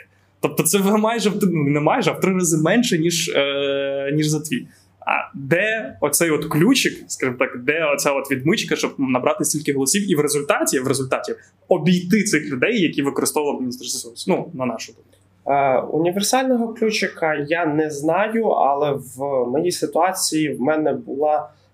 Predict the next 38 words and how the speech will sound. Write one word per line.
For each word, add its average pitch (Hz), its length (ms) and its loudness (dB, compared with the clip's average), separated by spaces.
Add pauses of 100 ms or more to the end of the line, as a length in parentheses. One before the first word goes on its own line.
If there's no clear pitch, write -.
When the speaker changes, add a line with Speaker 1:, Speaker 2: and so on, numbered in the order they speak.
Speaker 2:
така 143 340 0
вже 135 280 0
безнадія 135 880 -2
часткова. 113 580 -2
За 123 100 0
два 120 180 0
дні 156 260 2
я 147 120 2
розумів, 127 460 -2
що - 160 -8
шансів, 135 480 -2
е, 113 520 -2
з 127 200 -6
тими 135 260 0
інструментами, 127 720 0
які 117 200 -4
в 123 160 -4
мене 127 260 2
є, 113 300 -2 (640)
е, 117 340 2 (220)
ну, 135 220 0
в 113 40 -4
мене 147 180 4
практично 147 380 -2
не 139 80 2
буде 120 200 -2
шансів. - 400 -6 (380)
І 127 120 0
мені 147 240 4
треба 151 300 2
було 139 140 4
знаходити 127 460 0
важелі, 127 560 4
якими 156 420 2
я 143 240 4
зміг 156 300 2
би 151 260 2
комунікувати 131 1000 0